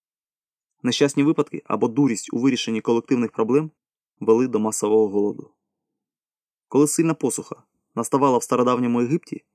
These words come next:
чи середньовічній Індії, нерідко гинуло від п'яти до десяти відсотків населення.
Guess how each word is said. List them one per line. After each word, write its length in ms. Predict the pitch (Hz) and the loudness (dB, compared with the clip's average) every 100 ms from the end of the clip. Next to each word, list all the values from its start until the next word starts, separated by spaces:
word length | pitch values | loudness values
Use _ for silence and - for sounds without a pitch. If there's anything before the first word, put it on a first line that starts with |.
| _ _ _ | _ _ _
чи 120 | - | -6
середньовічній 580 | - 120 123 123 - 135 | -2 0 0 0 -2 -4
Індії, 460 | - 123 101 98 - _ _ _ _ _ | -2 -2 -2 -6 -10 _ _ _ _ _
нерідко 380 | 117 110 135 143 | 0 2 2 0
гинуло 460 | 127 127 120 120 - 117 | 0 0 -2 -4 -6 -8
від 140 | 110 | -4
п'яти 420 | - 110 123 147 - - | 0 0 -2 -6 -8 -4
до 80 | 110 | -2
десяти 380 | 107 113 131 | -2 -2 -2
відсотків 420 | 127 - 123 - 117 | -4 -2 -4 -4 -8
населення. 560 | - 95 90 98 - | -4 -4 -4 -8 -14